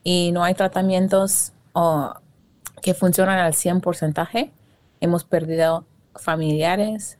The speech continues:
amigos y ahora tenemos algo para prevenirlo. La vacuna es muy efectivo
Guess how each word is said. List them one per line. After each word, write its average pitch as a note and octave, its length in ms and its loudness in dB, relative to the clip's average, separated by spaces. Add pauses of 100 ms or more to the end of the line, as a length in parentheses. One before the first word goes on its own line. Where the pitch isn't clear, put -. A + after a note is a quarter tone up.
(140)
amigos F3+ 680 -4 (240)
y E3 120 0
ahora F3 240 2
tenemos E3 420 -4
algo F#3+ 540 0 (100)
para D3+ 220 0
prevenirlo. D3+ 640 -4 (420)
La E3+ 60 0
vacuna F3+ 540 0
es C4+ 420 -2 (320)
muy F#3+ 400 2
efectivo G#3+ 720 0